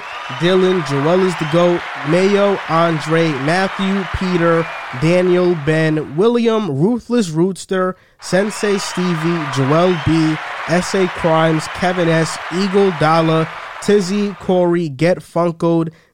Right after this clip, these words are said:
Dylan, Playboy, Orlando, Big Chuck, Michael, Greg, Cole, Liam, T Grove seventeen, Tua Sucks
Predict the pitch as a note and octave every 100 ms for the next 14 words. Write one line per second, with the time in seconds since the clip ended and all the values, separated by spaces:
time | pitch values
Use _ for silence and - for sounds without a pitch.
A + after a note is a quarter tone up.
0 | B2 C#3 G3+ A3 G#3+ G#3+ - - F3+ F#3
1 | F3+ D#3 D#3+ E3+ D#3+ D3 C#3+ C3+ D#3+ F#3+
2 | F#3 E3+ F3+ E3+ B2 D#3 E3+ E3+ - -
3 | E3 D3+ - - - - C#3 F#3 G3 G3+
4 | F#3+ F#3+ D3 C3+ C#3+ E3+ F3 E3 C#3+ -
5 | F3+ E3 D#3+ E3 E3+ B2+ D3 F#3+ G3 F#3+
6 | F#3 - - A3 A3 D#3+ E3 F#3+ F3+ -
7 | E3+ E3+ D#3+ - D#3 D#3 D3 _ _ _
8 | - A3 A3 G#3 - F3+ F3 -